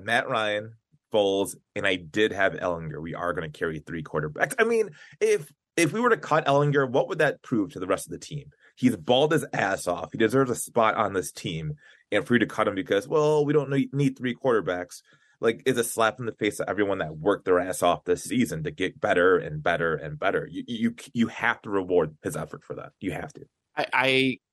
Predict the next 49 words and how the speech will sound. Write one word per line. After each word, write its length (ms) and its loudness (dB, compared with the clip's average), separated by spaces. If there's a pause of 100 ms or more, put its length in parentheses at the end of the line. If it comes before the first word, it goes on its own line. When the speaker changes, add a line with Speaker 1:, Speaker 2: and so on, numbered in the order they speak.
Speaker 2:
completely 420 -2
concur, 680 0
and 420 0
I 120 2
have 220 2
it 80 0
the 80 -2
same 280 0
exact 320 0
way 200 2
too. 240 0
Yeah, 220 4
it 140 4
would 220 -2
be, 280 0 (460)
um, 360 2
insulting. 800 -2
Like 220 -2
I 40 4
said, 280 0
it, 200 0
he's 340 0
shown. 340 2
I, 200 0
I 60 0
don't 80 2
know 120 4
if 80 -8
it's 120 0
because 460 0
we 100 2
know 180 4
what 220 2
Nick 200 -2
Foles 400 0 (120)
is 360 2
and 100 -4
has 300 0
been 340 2
versus 440 -2 (540)
we 160 2
hope 380 0
that 180 0
Sam 220 0
Ehlinger 480 0
finds 320 -2
some 140 -8
kind 240 0
of, 140 -2